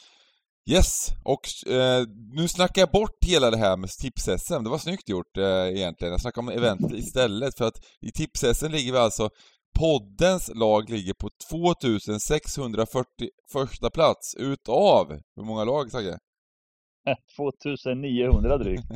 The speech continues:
Speaker 2: Eh,
Speaker 1: Botten
Speaker 2: vi, vi är inte,
Speaker 1: tio procent.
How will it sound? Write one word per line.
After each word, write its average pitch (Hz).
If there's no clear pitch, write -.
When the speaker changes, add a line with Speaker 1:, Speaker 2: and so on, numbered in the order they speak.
Speaker 2:
Eh, 87
Speaker 1:
Botten 180
Speaker 2:
vi, 113
vi 117
är 117
inte, -
Speaker 1:
tio 139
procent. 120